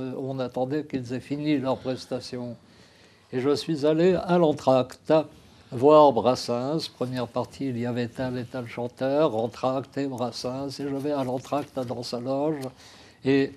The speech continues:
je lui montre, euh, des musiques que j'avais écrites,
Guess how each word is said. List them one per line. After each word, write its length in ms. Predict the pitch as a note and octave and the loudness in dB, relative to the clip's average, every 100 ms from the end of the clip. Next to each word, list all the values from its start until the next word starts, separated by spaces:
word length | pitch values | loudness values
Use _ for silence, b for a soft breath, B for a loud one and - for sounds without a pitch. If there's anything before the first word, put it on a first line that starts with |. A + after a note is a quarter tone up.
| C#3 | -14
je 220 | A2+ C3 | -6 -2
lui 260 | B2+ B2 | -2 -2
montre, 460 | B2+ D3+ C#3+ C3 - | 0 4 4 2 -2
euh, 540 | A#2+ B2+ B2 B2 B2 A#2+ | -2 -2 -4 -4 -6 -8
des 120 | A#2 | -8
musiques 380 | A#2+ A2+ C3 - | -8 -6 -8 -6
que 100 | B2 | -8
j'avais 320 | A#2 A2+ A#2+ A#2 | -6 -6 -6 -8
écrites, 600 | A2+ - B2 C3+ C3+ | -10 -8 -6 -6 -4